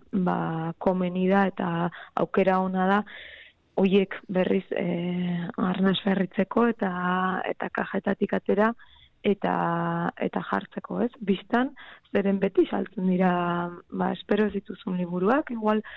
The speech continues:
liburu zaharrak eta zaharra izateak ez baitu esan nahi, ez?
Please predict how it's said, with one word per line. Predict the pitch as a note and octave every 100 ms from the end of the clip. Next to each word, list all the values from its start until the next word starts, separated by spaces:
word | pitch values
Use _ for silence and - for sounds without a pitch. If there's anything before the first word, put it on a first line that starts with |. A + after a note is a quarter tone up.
| - -
liburu | A3 G#3+ G3+ G#3 G#3
zaharrak | - G#3 A3 A3
eta | G#3+ F#3+ F#3+ F#3 F#3 F#3 F#3 F#3 _ - - _ - -
zaharra | G3 G#3
izateak | G3+ G#3 A3 G#3+
ez | G3+ _
baitu | G3 G3 E3
esan | - F#3
nahi, | F#3 F3 F3 E3+ E3+ -
ez? | A3+